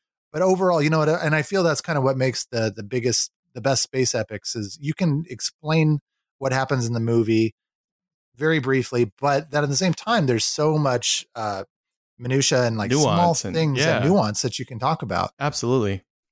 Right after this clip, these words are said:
Speaker 1: So that, I, I definitely appreciate that, but I love the world. It, it feels like it's its own thing.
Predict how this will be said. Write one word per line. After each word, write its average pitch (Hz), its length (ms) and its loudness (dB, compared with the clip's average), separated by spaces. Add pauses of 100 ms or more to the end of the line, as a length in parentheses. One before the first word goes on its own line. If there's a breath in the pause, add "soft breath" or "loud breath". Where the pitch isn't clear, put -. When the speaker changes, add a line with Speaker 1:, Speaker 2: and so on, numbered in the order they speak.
Speaker 1:
So 160 200 0
that, 202 240 0
I, 170 280 0
I 147 40 -2
definitely 170 360 0
appreciate 120 500 -4
that, 101 180 -8
but 123 260 0 (360)
I 127 120 0
love 147 360 0
the 143 100 0
world. 127 380 2
It, 110 160 -2 (180)
it 135 240 0
feels 160 380 0
like 139 160 0
it's - 160 -2
its - 160 -8
own 127 280 0
thing. 156 640 0